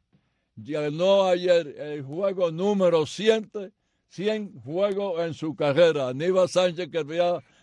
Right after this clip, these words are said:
tenido, jugó una pelota, bichó una pelota con el Detroit muchos años, ahora está con el Washington, ayer ganó el juego número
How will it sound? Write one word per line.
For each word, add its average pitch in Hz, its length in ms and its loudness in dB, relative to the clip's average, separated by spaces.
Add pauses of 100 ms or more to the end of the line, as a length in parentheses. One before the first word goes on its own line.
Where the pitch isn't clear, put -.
tenido, 170 480 2
jugó 151 320 0
una 165 180 2
pelota, 165 580 0 (300)
bichó 139 280 -6
una 165 140 -2
pelota 160 420 0
con 156 160 -4
el 147 100 0
Detroit 151 320 0
muchos 156 360 -8
años, 185 360 0 (300)
ahora 156 180 0
está 175 240 2
con 156 180 0
el 156 100 4
Washington, 165 560 2
ayer 156 240 -2
ganó 160 460 0
el 151 120 0
juego 160 440 2
número 190 580 0